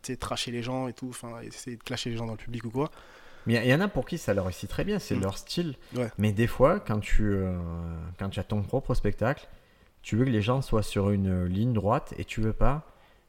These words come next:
Speaker 2: Tu vois, moi, c'est, ça allait à rien, mais c'est vrai que si quelqu'un, avant mon spectacle, il va beaucoup parler au public,
Speaker 1: Mm.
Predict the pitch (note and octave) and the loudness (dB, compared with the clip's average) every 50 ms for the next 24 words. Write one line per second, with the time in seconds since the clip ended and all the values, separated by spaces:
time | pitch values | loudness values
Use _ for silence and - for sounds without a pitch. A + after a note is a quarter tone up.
0 | _ - - A2 A#2+ B2+ A#2 A#2 A2+ - - - G#2 G2+ G2 G2 F#2+ F#2+ F#2 - | _ -6 0 2 4 4 6 4 2 0 0 -2 0 2 2 2 0 -2 -4 -6
1 | - - _ _ _ _ _ _ _ _ _ _ _ - - - G2 F#2 F#2 G2+ | -12 -20 _ _ _ _ _ _ _ _ _ _ _ -10 -2 0 2 2 4 2
2 | G2 F#2 E2+ D2 - - - - - - A2+ C3+ E3 F#3 E3 - - A#2+ B2 A#2+ | 2 2 0 -2 -4 -8 -12 -16 -12 -6 -2 0 0 2 0 0 0 -2 -2 -2
3 | G#2 G2 - - C3+ - - C#3 B2 - - C3+ C3 C3+ C3 A#2 G2+ F#2 F#2+ G#2 | -2 -4 -6 -8 -6 -2 -2 -2 -2 0 0 0 0 0 0 0 0 0 0 2
4 | G#2+ G#2+ A2+ G#2+ - - A#2 A2+ - A#2+ A2+ - - G2 F#2+ F#2+ F#2 A2+ A2 - | 2 2 0 0 -2 -2 -4 -2 -2 -4 -4 -4 -4 -4 -4 -4 -4 -4 -6 -8
5 | - - - A#2 G2+ A2 G#2+ G2 - - G#2+ G#2+ G#2+ A2 A2 A2 - - C3+ | -8 -4 -2 -2 0 0 -2 -2 -2 -2 -2 0 0 0 0 -2 -2 -4 -4